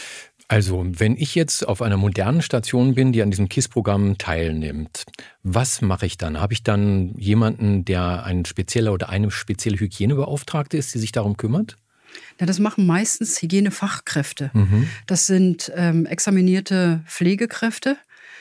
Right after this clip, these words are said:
Speaker 2: die zusätzlich, nachdem sie ein paar Jahre praktisch gearbeitet haben, also beispielsweise auf einer Station, vielleicht auf einer Urologie oder in einer, in einer Unfallchirurgie,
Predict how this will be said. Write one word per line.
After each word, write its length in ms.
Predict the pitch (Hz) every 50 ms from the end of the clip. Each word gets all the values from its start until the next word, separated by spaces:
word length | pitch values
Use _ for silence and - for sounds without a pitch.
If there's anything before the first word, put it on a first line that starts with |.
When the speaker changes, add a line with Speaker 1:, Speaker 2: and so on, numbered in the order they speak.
| - - _ _ -
Speaker 2:
die 280 | 202 202 196 196 175 185
zusätzlich, 760 | - - - 240 233 247 240 233 - - 226 226 220 - -
nachdem 440 | 202 190 196 - - 202 196 202 190
sie 160 | 185 196 -
ein 160 | 175 185 175
paar 100 | - 185
Jahre 480 | 175 175 170 170 180 180 185 180 180 175
praktisch 680 | 175 - - - 190 190 - - 208 190 190 - -
gearbeitet 680 | - - - 143 151 170 180 202 208 202 214 202 -
haben, 320 | - 202 196 196 202 196 190
also 380 | - 165 165 165 165 175 165
beispielsweise 600 | 156 - 165 160 - - 165 - - 160 160 160
auf 100 | 156 147
einer 200 | - 156 160 156
Station, 540 | 160 - - 170 160 - - 226 233 233 233
vielleicht 360 | 226 - 165 165 160 160 -
auf 100 | 165 160
einer 220 | - 156 165 165 160
Urologie 560 | 185 190 196 196 196 196 196 202 247 247 233
oder 300 | 226 196 175 170 170 165
in 200 | 160 160 160 160
einer, 160 | 156 156 156 -
in 120 | - 156
einer 160 | 160 160 160 -
Unfallchirurgie, 920 | 208 247 233 - 214 202 196 196 - 208 185 185 185 175 180 185 180 175